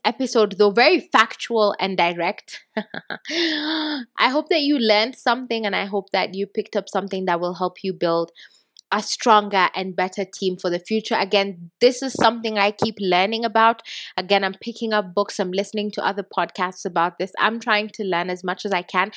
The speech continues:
aside from experience, right? So experience is the best teacher, but if you can avoid her, avoid her. <laughs> I hope if you got it, you got it. If you didn't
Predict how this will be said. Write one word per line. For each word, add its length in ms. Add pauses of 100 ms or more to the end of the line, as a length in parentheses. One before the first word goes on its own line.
(260)
aside 400
from 180
experience, 800 (180)
right? 360
So 240 (320)
experience 580
is 220
the 80
best 320
teacher, 480 (120)
but 360 (220)
if 160
you 100
can 160
avoid 300
her, 240
avoid 320
her. 400 (220)
<laughs> 280
I 100
hope 240 (240)
if 140
you 140
got 220
it, 140
you 140
got 220
it. 140
If 160
you 120
didn't 380